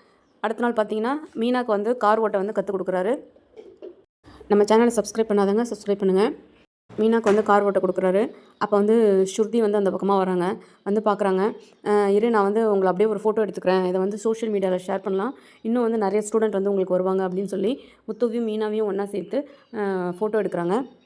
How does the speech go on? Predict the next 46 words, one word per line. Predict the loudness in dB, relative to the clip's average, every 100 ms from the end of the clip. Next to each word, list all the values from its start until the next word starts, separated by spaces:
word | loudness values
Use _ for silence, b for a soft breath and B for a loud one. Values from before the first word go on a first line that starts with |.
| _ _ _ _ _ _ _ _ _
அப்புறம் | 0 2 6
கார் | 6 6
ஓட்டும்போது | 6 4 4 4 2 B B
முத்து | -6 -2 0
வந்து | 4
ரொம்ப | 4 4 6
கோவப்படுறாரு | 4 4 2 2
மீனாகிட்ட. | 2 0 2
"ஒரு | 0 0
தடவை | -2
சொன்னா | 0 0
ஞாபகம் | 2 2
வச்சுக்க | 0 -2
மாட்டியா? | -2 2 2 0 B B
அ, | 0 0
கிளட்ச் | 2 -2 0
அமுக்கணும், | -2 0 0 2 2 0 -2
பிரேக் | -2 -2 -2
பிடிக்கணும், | -2 0 2
அதை | 0 -2
பண்ணணும், | -2 -2
இதை | -2 -2
பண்ணணும்னு" | -2 -2
சொல்லி | -2 -2
ரொம்ப | -2 -2
கோவப்படுறாரு. | -2 -2 0 -2 -4 B B
மீனா | -2 0
வந்து, | -2 -2
"ஏன் | -4 -4
இப்படி | -2
கோவப்படுறீங்க? | -2 -2 -4 0 0
அப்போ | -2 -2
உங்ககிட்ட | -2 0 0
வர | 0
ஸ்டூடெண்ட் | -2 -4 -4
இப்படி | -4 -2
தான் | 0 0 -2 -2
கொ-, | -4
சொல்லித் | -2 -4 -6
தருவீங்களா? | -6 -6 -6 -8 B _
பொறுமையா | -2 -2 -2
சொல்லித்தாங்க," | -4 -2 -2
அப்படின்ற | 0 0 0
மாதிரி | 0 0
அட்வைஸ் | -2 -6
பண்றாங்க. | -4 -4 -4